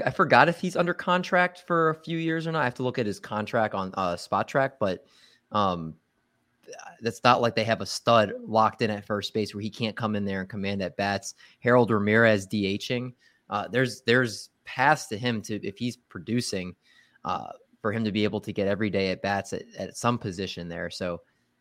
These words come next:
uh, I, I like the Kyle Manzardo call and someone that you can expect to impact the team in a big way this season. Uh, this next player, everybody knows about at this point if you play fantasy baseball.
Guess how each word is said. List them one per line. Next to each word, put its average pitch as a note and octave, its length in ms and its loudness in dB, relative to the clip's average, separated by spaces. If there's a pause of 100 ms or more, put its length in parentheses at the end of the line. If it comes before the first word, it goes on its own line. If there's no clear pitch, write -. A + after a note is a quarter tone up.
(120)
uh, - 160 -6
I, G#2+ 140 0
I G2 100 2
like G#2+ 240 2
the G#2+ 60 -4
Kyle G2+ 260 0
Manzardo F#2+ 560 -2
call G2 460 -2 (400)
and F#2 260 -4
someone G#2 240 -4
that F#2+ 140 -2
you F#2+ 80 -6
can G2 160 -8
expect - 460 -2
to F#2 400 -6
impact G2+ 540 -4
the F#2+ 60 -12
team F#2+ 580 -8
in F#2+ 120 -6
a - 20 -6
big G2 180 -2
way F#2 160 0
this E2+ 220 -8
season. D#2+ 420 -12 (800)
Uh, E2+ 320 0 (140)
this C#3+ 320 2
next F#3 320 6
player, C#3 580 8 (500)
everybody G3 400 8
knows B2 260 8
about F#2 220 2
at F2+ 120 -6
this - 160 -6
point F2+ 240 -4
if F2+ 100 -10
you G2+ 60 -2
play G#2 180 -2
fantasy F2+ 440 -6
baseball. - 520 -10